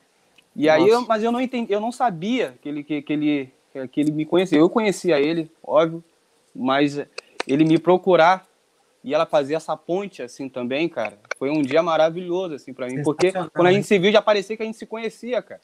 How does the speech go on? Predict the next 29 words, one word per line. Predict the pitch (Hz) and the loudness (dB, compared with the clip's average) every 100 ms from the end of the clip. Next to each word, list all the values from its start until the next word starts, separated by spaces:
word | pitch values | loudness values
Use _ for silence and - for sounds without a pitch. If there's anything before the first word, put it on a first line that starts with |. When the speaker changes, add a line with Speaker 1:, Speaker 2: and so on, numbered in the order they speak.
| _ _ _ _ _ _ | _ _ _ _ _ _
Speaker 1:
Parecia | - 143 135 156 | -8 -6 -6 -6
que | 170 | -6
a | |
gente | 165 | -6
se | 165 | -6
conhecia. | 170 175 170 175 170 123 _ _ _ _ _ _ _ _ 117 | -2 -2 -4 -2 -2 -4 _ _ _ _ _ _ _ _ -2
E | |
eu, | 131 147 147 | 2 4 4
é, | 147 151 147 143 | 2 2 0 -2
e | 131 | -2
foi | - | 0
uma | 180 | -2
situação | - 190 180 190 190 - | 0 0 0 -4 -6 -8
bem | 143 170 214 | -4 -2 0
diferente | 226 220 196 202 202 | 0 0 0 -2 -4
pra | 190 | -4
mim, | 180 180 | -2 -2
porque | 175 156 - 170 175 _ _ _ _ _ _ _ _ - _ | -4 -8 -2 -2 -4 _ _ _ _ _ _ _ _ -20 _
é, | 143 147 - | -4 -4 -2
é, | 143 139 | -4 -2
é, | 139 143 135 127 | 0 2 0 -2
a | 135 | -2
gente | 180 196 | 0 0
é | |
acostumado | 202 208 220 190 196 202 | 0 -2 -2 2 4 4
a | 202 | 0
de, | 170 190 | -2 -4
de | 170 | -2
olhar | 180 165 151 139 | 0 0 0 -2